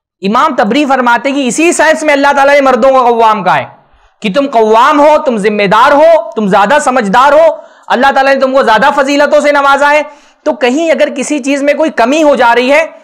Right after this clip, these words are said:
तो बर्दाश्त कर लो, बड़े हो तुम, कव्वाम हो, समझदारी का मुजाहरा करो।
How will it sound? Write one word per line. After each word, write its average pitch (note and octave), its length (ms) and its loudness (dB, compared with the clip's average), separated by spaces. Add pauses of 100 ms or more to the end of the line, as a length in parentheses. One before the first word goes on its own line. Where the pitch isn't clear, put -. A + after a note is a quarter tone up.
(320)
तो D4+ 80 0
बर्दाश्त G3 480 0
कर A3 100 0
लो, E3 320 -6 (680)
बड़े B3 240 0
हो D#4+ 120 2
तुम, B3 260 -2 (440)
कव्वाम C#4 380 0
हो, C#4 100 2
समझदारी C4 480 0
का D#4 80 2
मुजाहरा B3 400 0
करो। E3+ 360 -4